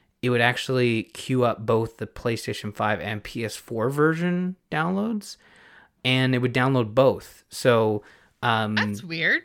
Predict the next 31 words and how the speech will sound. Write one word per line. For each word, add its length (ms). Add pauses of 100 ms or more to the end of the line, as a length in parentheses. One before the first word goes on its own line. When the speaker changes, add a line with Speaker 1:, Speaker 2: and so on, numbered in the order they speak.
(120)
Speaker 1:
it, 200
it 120
is 180
weird. 360
And 160
I 60
mean, 340
for 140
Miles 260
Morales, 420
it 120
kinda 280
worked 300
out 120
in 60
my 140
favor 440
because 360
I, 220
I 100
had 220
to 60
boot 280
up 180
the 100
P 200
S 140
four 260
game 460
to 120
transfer 840